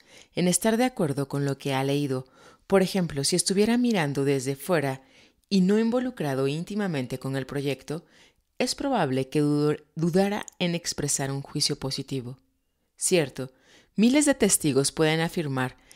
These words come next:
que John Chang tiene habilidades únicas. Tal vez cien más, como yo, estarían dispuestos a jurar en un tribunal que posee el conocimiento con el que los hombres pueden desarrollar cierto nivel de competencia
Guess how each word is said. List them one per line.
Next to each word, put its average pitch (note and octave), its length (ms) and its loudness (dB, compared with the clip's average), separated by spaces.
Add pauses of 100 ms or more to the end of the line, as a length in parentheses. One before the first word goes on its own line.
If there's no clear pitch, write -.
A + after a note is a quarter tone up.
(240)
que E3 240 2
John C4 220 4
Chang C#3 440 -2 (260)
tiene G3 300 0
habilidades C3 640 0
únicas. C3 540 -6 (540)
Tal A3+ 180 2
vez A#3 400 2 (100)
cien C4 400 2
más, C#3 440 -2 (420)
como D#3+ 260 -4
yo, F3+ 340 -4 (580)
estarían G#3 480 2
dispuestos F3 720 -2
a D#3 100 0
jurar C#3+ 380 -2
en C#3+ 100 -4
un D3+ 140 -6
tribunal D#3 500 -4 (460)
que F#3+ 100 -2
posee F#3+ 320 0
el A#3 120 2
conocimiento G#3+ 680 0
con C#3+ 180 -4
el C#3 180 -2
que D3+ 120 -2
los D3+ 260 0
hombres C#3+ 460 -2 (320)
pueden B3 320 6
desarrollar E3+ 580 2
cierto D#3+ 420 0
nivel C#3 320 -2
de C3 120 -2
competencia C#3+ 800 -2